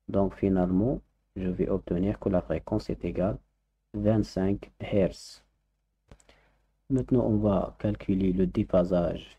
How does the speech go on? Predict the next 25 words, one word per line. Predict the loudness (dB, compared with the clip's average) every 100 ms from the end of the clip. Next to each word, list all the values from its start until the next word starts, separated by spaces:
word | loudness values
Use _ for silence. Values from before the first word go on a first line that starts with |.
| -2
phi | 0 0 -8 _ _ -20 -8
entre | -4 -4 -2 -2 0
deux | 0 -2
signaux | -2 0 2 2 -2 -8
sinusoïdaux. | -6 -2 -2 -2 -4 -6 -4 -6 -6 _ _ _ _ _ _ _ _ _ _ _ _ -2
Le | 0
déphasage, | 2 4 4 4 4 2 0 -8
c'est | -6 0 0 0 -2
la | -2
différence | -2 -2 -2 0 -2 -6 -10
de | -6 -4
phase | 0 0 -2 -6 -6
entre | -6 -6 -10
ces | -2 -2
deux | 0 -2 -4
signaux. | -10 -10 -6 -4 -4 -4 -6 _ _ _ _ _ _ _ _ _ _ -4
Graphiquement, | 0 2 2 0 0 2 2 0 -4 -14 _ _ _ _ _ _ _ _ -4
le | 0
voilà. | 2 2 0 0 -4 -6 -10 _ _ _ _ _ _ _ _ _
Comment | -2 2 2 2 0
on | 0
va | 2 4 2 2
le | -2 -2
calculer, | -2 -4 -2 -2 0 0 -2 -2
la, | -2 -2 -6